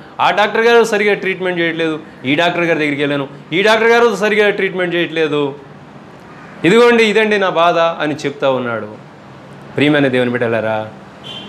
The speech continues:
మరి, ఆ, ఎందుకు అటువంటి పరిస్థితులు వచ్చాయంటే ఆ చేసినటువంటి పనిలో ఏముండాలా? న్యాయం ఉండాలా, చేసే పనిలో నీతి ఉండాలా, చేసే పనిలో యథార్థత ఉండాలా,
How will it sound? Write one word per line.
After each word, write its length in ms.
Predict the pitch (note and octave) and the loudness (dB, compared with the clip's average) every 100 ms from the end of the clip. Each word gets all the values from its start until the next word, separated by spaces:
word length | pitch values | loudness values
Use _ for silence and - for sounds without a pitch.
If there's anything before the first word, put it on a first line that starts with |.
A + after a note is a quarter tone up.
| B2+ | -2
మరి, 360 | B2+ A#2 A2 A2 - - - - - | 2 2 0 -6 -18 -20 -20 -20 -4
ఆ, 120 | B2 G#2+ | -2 2
ఎందుకు 400 | G#3+ D#4 F4 E4 | 2 4 4 4
అటువంటి 380 | D4 C#4 C4+ | 4 4 2
పరిస్థితులు 680 | - A3+ A3 G#3+ G3 F#3+ F#3 | 2 0 -2 -4 -2 -2 0
వచ్చాయంటే 960 | E3+ D#3 E3 D3 C#3 C3 B2 A#2+ A#2 A#2 - - - | -2 -4 -2 -2 -2 -2 0 0 -2 -4 -10 -20 -4
ఆ 80 | A#2 - F#3+ | -4 -2 0
చేసినటువంటి 680 | A#3 - G#3 F#3 E3+ D#3+ C#3+ | 2 2 0 0 0 0 -2
పనిలో 600 | - C3 C3+ B2+ B2 A#2+ | -2 0 2 2 2 2
ఏముండాలా? 520 | C3+ D#3 D#3 D#3+ - - - - - - - G#2 | 2 2 2 2 0 -8 -20 -20 -20 -20 -20 -10
న్యాయం 440 | A2 A#2+ C3 A#2+ | -4 0 0 -2
ఉండాలా, 440 | A2+ G#2+ G2+ G2 F2+ - - - - - - - - G#3+ | -4 -6 -6 -8 -12 -20 -20 -20 -20 -20 -20 -20 -4 2
చేసే 300 | B3+ B3+ B3+ | 2 4 2
పనిలో 420 | B3 A#3 A3+ A3+ | 4 2 6 4
నీతి 360 | F3+ G#3+ A#3 A3 | 4 0 0 -2
ఉండాలా, 720 | G#3 G3+ F#3 F3 C#3 A#2 - - - - | 0 2 2 2 2 0 -6 -18 -14 2
చేసే 380 | B3+ C4+ - C4 | 2 2 2 2
పనిలో 420 | B3+ A#3 A3+ A3+ | 4 0 4 4
యథార్థత 560 | E3 C#3+ G#3+ A#3 A3 A3 | 2 2 2 2 -2 -2
ఉండాలా, 760 | G3 F#3+ F3+ F3+ E3 C#3 A2+ | 0 2 2 4 4 2 0